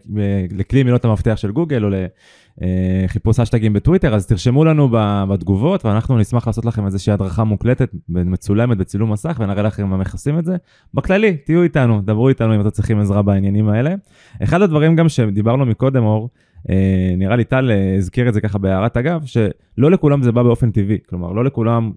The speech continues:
כמוך, אני, אני נגיד, לא, לא, לי זה לא בא באופן טבעי לכתוב, לי, משהו שטל יכול לעשות ברבע שעה בכ-, בכתיבת, אה, קופי וטקסטים, לי לוקח ליטרלי משהו כמו שלוש שעות, אני לא מגזים אפילו, שלוש שעות.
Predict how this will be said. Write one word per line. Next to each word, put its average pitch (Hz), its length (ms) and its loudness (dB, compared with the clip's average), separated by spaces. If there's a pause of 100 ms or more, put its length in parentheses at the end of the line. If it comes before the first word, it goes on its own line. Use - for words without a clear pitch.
כמוך, 113 340 -6
אני, 110 400 0
אני 120 140 2
נגיד, 117 200 0
לא, 107 240 -2
לא, 123 180 2
לי 143 140 4
זה 127 100 0
לא 127 80 0
בא 123 100 0
באופן 107 280 -2
טבעי 101 220 -2
לכתוב, 131 360 -2
לי, 107 80 0 (380)
משהו 156 180 -4
שטל 147 300 -4
יכול 135 180 -2
לעשות 120 140 -4
ברבע 123 280 0
שעה 160 220 -4
בכ-, 117 180 -6 (280)
בכתיבת, 110 460 -4
אה, 98 120 -4
קופי 123 340 -4
וטקסטים, 151 500 -6 (440)
לי 123 140 2
לוקח 135 420 0
ליטרלי 139 460 -2
משהו 117 200 -4
כמו 107 100 -6
שלוש 101 300 -2
שעות, 87 120 -6
אני 95 140 -4
לא 110 100 0
מגזים 107 260 -2
אפילו, - 220 -12
שלוש 104 300 -6
שעות. 90 180 -8